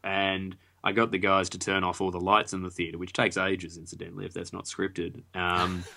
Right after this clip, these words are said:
<laughs> like, and I meant, like, all the lights. And so, yeah, that, we did that for about forty-five minutes. And by the time I went home,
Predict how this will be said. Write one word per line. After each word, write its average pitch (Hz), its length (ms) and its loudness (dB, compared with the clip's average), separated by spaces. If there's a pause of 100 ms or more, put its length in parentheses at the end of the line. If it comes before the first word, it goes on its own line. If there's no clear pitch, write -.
(140)
<laughs> - 280 -14
like, 120 220 6
and 127 100 6
I 123 160 8
meant, 113 180 2
like, 92 140 -2
all 101 380 4
the 85 100 -8
lights. - 500 -14
And 90 240 -6
so, 90 400 -2
yeah, 95 400 0
that, 90 180 -6
we 117 140 4
did 113 260 6
that 92 160 2
for - 100 -4
about 82 200 -2
forty-five 85 540 0
minutes. 95 400 -4 (440)
And 95 220 4
by 101 100 8
the 98 80 4
time 95 240 6
I 87 60 4
went 85 220 -2
home, 92 380 0